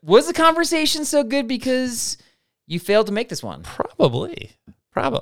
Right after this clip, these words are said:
Speaker 2: I, well, I don't know. I mean,
Speaker 1: Ouch,
Speaker 2: it
Speaker 1: that
Speaker 2: c-
Speaker 1: was mean. That's not very nice. That's not very nice, Carl. Sorry.
Speaker 2: It could have been an eleven out of ten, if I was there. I'm just saying.
Speaker 1: That's true. No, it's always better when you're there.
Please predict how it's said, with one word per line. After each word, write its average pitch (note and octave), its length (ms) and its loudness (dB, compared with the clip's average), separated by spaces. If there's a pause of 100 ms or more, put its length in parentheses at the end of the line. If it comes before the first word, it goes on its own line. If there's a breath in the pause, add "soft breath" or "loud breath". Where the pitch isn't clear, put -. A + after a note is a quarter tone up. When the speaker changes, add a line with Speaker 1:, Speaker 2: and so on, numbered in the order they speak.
Speaker 2:
I, F#3+ 240 -2
well, C#4+ 300 2
I D4+ 100 -2
don't F4 160 0
know. D#4 140 0
I G3 80 2
mean, F#3 180 -2
Speaker 1:
Ouch, B2 420 -6
Speaker 2:
it F3+ 40 0
Speaker 1:
that C3+ 100 2
Speaker 2:
c- C#3 40 2
Speaker 1:
was A#2 100 -2
mean. G#2 300 -6
That's B2 320 -2
not A#2+ 140 -2
very G#2 140 -4
nice. F2 340 -6
That's C#3+ 180 -2
not F3+ 100 4
very C#3+ 100 0
nice, A#2+ 180 -2
Carl. F#2+ 220 -4
Sorry. A#2 220 0
Speaker 2:
It - 80 0
could C#4+ 180 2
have D4+ 80 0
been C#4 140 0
an B3 100 2
eleven F#3 380 2
out D3+ 100 0
of B2+ 60 -6
ten, G2+ 300 -6 (260)
if A#2+ 160 -8
I A2+ 60 -2
was G#2 180 -8
there. F#2 280 -18
I'm A2 60 -20
just - 160 -10
saying. - 220 -20
Speaker 1:
That's G2+ 180 -10
true. E2 180 -12
No, G#2+ 220 -4
it's C3 120 0
always F#3+ 200 6
better D3+ 240 4
when C#3 140 -4
you're C3 100 -4
there. F#2+ 440 -6